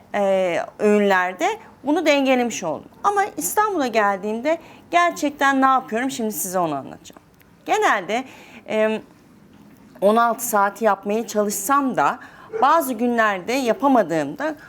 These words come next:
kahvaltımı omletsiz geçirmiyorum veya haşlanmış yumurtalı. Şu gördüğünüz, e, omlet, iki tane küçük köy yumurtasından yapılan,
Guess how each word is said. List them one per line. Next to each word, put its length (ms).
kahvaltımı 1000
omletsiz 840
geçirmiyorum 640
veya 200
haşlanmış 520
yumurtalı. 440
Şu 200
gördüğünüz, 640
e, 340
omlet, 600
iki 180
tane 360
küçük 380
köy 200
yumurtasından 680
yapılan, 540